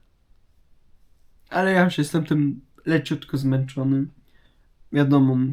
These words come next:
nie bierzcie tego na poważnie. W sensie, że jestem zmęczony, że o, nie pójdę już nigdzie, ale mnie to wkurza.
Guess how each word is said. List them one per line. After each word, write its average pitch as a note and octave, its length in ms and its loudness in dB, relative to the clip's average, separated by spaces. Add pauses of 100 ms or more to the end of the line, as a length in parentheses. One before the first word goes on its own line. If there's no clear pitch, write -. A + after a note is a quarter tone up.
nie C#3+ 120 4
bierzcie C3+ 300 0
tego C3+ 160 0
na C3+ 120 2
poważnie. C3 600 -4 (1300)
W - 80 -20
sensie, C#3+ 240 -2
że C#3 80 2
jestem C#3 260 2
zmęczony, D#3 520 4
że C#3+ 120 4
o, E3 200 6
nie E3+ 200 4 (580)
pójdę F3+ 340 4
już D3 240 2
nigdzie, C#3 420 0
ale D3 180 -4 (1120)
mnie D#3+ 320 0
to D3+ 140 -4
wkurza. C#3+ 560 -2